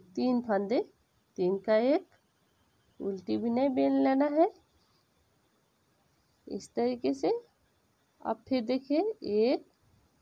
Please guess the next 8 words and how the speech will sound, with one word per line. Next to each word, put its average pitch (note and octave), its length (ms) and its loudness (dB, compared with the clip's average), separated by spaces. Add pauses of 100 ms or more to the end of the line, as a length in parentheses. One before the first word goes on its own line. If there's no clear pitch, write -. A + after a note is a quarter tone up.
(520)
दो, F#3+ 460 0 (1000)
तीन, F#3 220 -2 (2000)
अब C4 240 2 (140)
धागा G3 340 2
पीछे B3 420 -2 (340)
दो G#3 160 0
फंदे F#3+ 420 -2
सीधी। F#3 580 -4